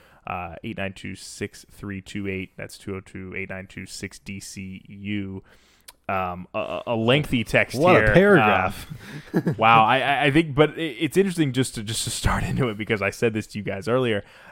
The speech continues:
Speaker 1: Yet to see Flores do anything, and, and obviously we, our best wishes out to,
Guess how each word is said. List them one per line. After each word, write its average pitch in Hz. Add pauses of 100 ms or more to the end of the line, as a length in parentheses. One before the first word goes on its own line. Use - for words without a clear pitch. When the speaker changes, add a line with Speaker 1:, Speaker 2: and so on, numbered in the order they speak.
Speaker 1:
Yet 143
to 127
see 117
Flores 120
do 104
anything, 104
and, 101
and 104
obviously 104
we, 98 (380)
our -
best 110
wishes 110
out 107
to, 101